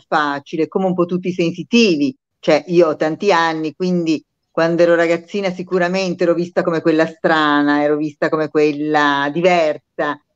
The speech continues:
e questo non mi ha aiutato moltissimo. Mi sta aiutando molto negli ultimi trenta anni, prima un pochino meno. Ma, eh, vivendo in questo mondo così particolare, sicuramente vengono a crearsi delle dinamiche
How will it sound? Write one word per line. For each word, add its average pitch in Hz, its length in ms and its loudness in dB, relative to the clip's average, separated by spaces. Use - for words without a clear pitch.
e 170 100 -10
questo 190 300 0
non 165 160 -8
mi 175 120 -6
ha 160 80 -2
aiutato 143 500 -6
moltissimo. 135 1000 -8
Mi 269 280 4
sta - 120 0
aiutando 156 440 0
molto 151 360 0
negli 151 240 2
ultimi 165 480 0
trenta 160 440 0
anni, 131 480 -8
prima 254 280 2
un 175 80 -2
pochino 147 440 -2
meno. 123 460 -6
Ma, 233 360 4
eh, 190 460 2
vivendo 233 400 2
in 185 100 -4
questo 202 300 2
mondo 190 360 0
così 175 260 -6
particolare, 180 800 0
sicuramente 180 1040 -2
vengono 185 960 0
a 180 180 -4
crearsi 202 640 -2
delle 180 220 2
dinamiche 175 1000 -2